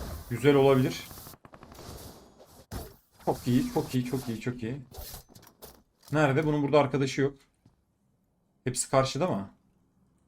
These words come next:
Vallahi sanki hepsi orada gibi de.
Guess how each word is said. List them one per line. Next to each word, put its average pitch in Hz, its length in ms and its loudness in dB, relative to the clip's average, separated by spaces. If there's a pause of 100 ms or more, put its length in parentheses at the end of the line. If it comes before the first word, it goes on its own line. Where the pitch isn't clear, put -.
(240)
Vallahi 107 280 -10
sanki 135 640 0 (640)
hepsi - 360 -6
orada 127 240 2
gibi 123 240 0
de. 110 240 0